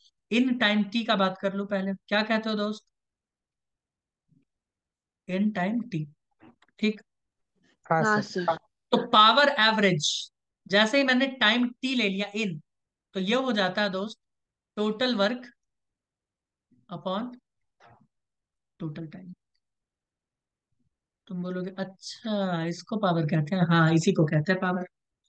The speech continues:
Speaker 1: तो total work किसी भी system के द्वारा कितना होता है, तुम बोलोगे, "उसके kinetic energy के change के बराबर।" भाई, बताया था ना, work done by all the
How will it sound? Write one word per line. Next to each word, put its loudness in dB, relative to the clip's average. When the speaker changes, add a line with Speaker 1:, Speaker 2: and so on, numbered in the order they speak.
Speaker 1:
तो 8
total 6
work 2
किसी 2
भी 4
system -4
के -2
द्वारा 0
कितना 2
होता 4
है, -4
तुम -2
बोलोगे, 2
"उसके -2
kinetic -4
energy -6
के -6
change -4
के -6
बराबर।" -4
भाई, 2
बताया 4
था 0
ना, 2
work 2
done 2
by 4
all 2
the -2